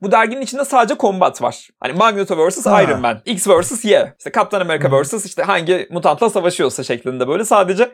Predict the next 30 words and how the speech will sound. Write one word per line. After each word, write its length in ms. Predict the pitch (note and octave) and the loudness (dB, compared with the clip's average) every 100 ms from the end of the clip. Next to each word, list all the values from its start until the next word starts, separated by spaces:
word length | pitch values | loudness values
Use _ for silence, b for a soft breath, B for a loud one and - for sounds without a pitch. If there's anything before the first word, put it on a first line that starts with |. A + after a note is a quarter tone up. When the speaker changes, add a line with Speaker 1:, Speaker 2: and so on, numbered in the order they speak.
| _ | _
Speaker 1:
combat 500 | A3+ G3 G#3+ - - - | 0 2 2 0 -8 -14
sayıları 480 | - G#3 F3+ G3 | -2 2 4 4
falan 240 | G#3 F3+ F3+ | 4 4 2
çıkmaya 380 | - - A2+ A#2+ | -4 -6 -2 0
başlıyor 380 | A#2 - B2 | 0 0 -4
yani 140 | A#2+ C3 | -4 -4
öyle 220 | F3+ C3 | -2 -2
bir 60 | A#2+ | -2
event. 280 | E3 - - - | -4 -6 -10 -14
Speaker 2:
Hı 60 | C3 | -12
hı. 160 | B2 C3+ D#3+ _ | -10 -10 -16 _
Speaker 1:
Bu 120 | G3+ A3 | 2 2
da 80 | |
şey 180 | D4 A#3+ | 0 0
ilginç. 400 | A3 E3+ F#4+ - F3 | 0 -2 -4 -4 -2
Ya 80 | |
bu 60 | E3 | 0
eventin 320 | A3+ B3+ B3+ | 2 2 2
yazar 280 | A3+ G3+ C4 | 2 4 4
ekibi 220 | A3+ C4 | 2 -4
şöyle. 400 | - G#3+ C3 - - | 2 2 2 -2 0
Brian 180 | G3 G3+ | 0 2
Michael 340 | F#3+ F#3 F3+ | 2 0 0
Bendis, 440 | D#3 D3 C3+ - - - | 0 0 -4 -8 -10 -8
Matt 120 | - | -4
Fraction, 540 | - E3+ - D3+ E3+ _ | 0 0 0 -10 -10 _
Jason 280 | D#3 D3 F3 | -2 0 -2
Aaron, 360 | C#3 D3 C#3 C3+ - - | 0 4 4 0 -6 -4
Ed 100 | D#3+ | -2
Brubaker, 460 | D3+ F3 D#3+ D#3 | 0 4 2 2